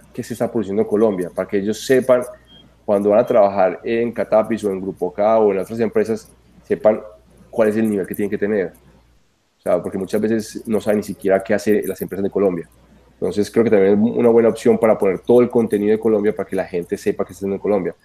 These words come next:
No solo lo que ven en, en, en Facebook ni en televisión, sino realmente, porque muchos trabajos que ustedes hacen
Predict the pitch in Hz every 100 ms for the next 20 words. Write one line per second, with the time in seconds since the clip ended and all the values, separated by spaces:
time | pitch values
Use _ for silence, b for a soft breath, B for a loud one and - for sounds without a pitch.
0 | b b _ 101 92 110 113 104 92 101
1 | 107 107 - 95 90 92 87 - 90 95
2 | 110 107 107 101 - 104 92 87 85 82
3 | 85 82 85 117 123 - b b _ -
4 | 90 98 104 104 92 117 113 113 127 143
5 | 117 123 - 117 117 120 127 135